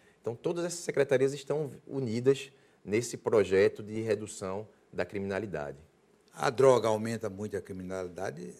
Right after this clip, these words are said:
Speaker 1: Sem dúvida. A droga hoje aqui em Pernambuco, ela é responsável por cerca de setenta por cento, direta ou indiretamente, pelas mortes no estado.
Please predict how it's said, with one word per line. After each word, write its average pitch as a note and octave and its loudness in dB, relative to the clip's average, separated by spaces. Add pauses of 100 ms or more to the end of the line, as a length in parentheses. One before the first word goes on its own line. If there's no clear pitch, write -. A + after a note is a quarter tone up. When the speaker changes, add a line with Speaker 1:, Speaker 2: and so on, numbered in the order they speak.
(160)
Speaker 1:
Sem - -2
dúvida. F#2+ 2 (100)
A D#2+ -8
droga F#2+ 6
hoje A2+ 8
aqui - 2
em A2 -4
Pernambuco, G#2+ -2 (380)
ela F#2 0
é - 4
responsável G2+ 0
por G2 -6
cerca G#2 2
de G2 -6
setenta B2+ -2
por - -10
cento, - -8
direta C3+ 6
ou E3 0
indiretamente, C#3 4
pelas C#3+ 2
mortes G#2+ 4
no F2+ -6
estado. C#2+ -10